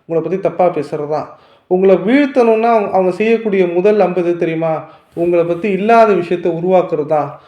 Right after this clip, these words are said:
உங்க வாழ்க்கையை கெடுக்கணும் அப்படின்னு நினைச்சாங்கன்னா அவங்க செய்யக்கூடிய முதல் விஷயம் உங்களை பத்தி தெரிஞ்சுக்கிட்டு அவதூறு பரப்புறது தான்.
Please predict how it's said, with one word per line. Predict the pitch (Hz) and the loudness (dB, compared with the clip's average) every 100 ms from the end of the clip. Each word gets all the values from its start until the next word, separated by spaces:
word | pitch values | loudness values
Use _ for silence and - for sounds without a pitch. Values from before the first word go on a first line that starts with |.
| _ _ | _ _
உங்க | 165 180 175 | -2 0 2
வாழ்க்கையை | 165 165 220 240 233 214 | 4 6 4 2 2 2
கெடுக்கணும் | 202 185 196 202 208 202 190 | 2 0 0 0 -2 -2 -4
அப்படின்னு | - 160 180 | -6 -4 -4
நினைச்சாங்கன்னா | 165 151 160 147 139 147 147 151 160 - - - | -4 -4 -6 -6 -6 -2 -2 -2 -6 -16 -20 -6
அவங்க | - 170 165 - - | 2 2 2 -8 -14
செய்யக்கூடிய | - 190 208 226 - 190 175 170 156 | -10 -6 -2 -4 -4 -4 0 0 0
முதல் | 165 180 220 214 | 0 4 4 2
விஷயம் | 175 - 175 165 | -4 -2 -2 -2
உங்களை | 165 165 | -2 -2
பத்தி | 160 165 208 | -2 -4 -2
தெரிஞ்சுக்கிட்டு | 190 208 196 196 160 185 185 | 0 0 -2 -8 -6 -4 -4
அவதூறு | 165 170 202 220 185 | 2 2 2 0 -2
பரப்புறது | 160 151 143 151 | -2 -4 -6 -6
தான். | 160 156 | -4 -6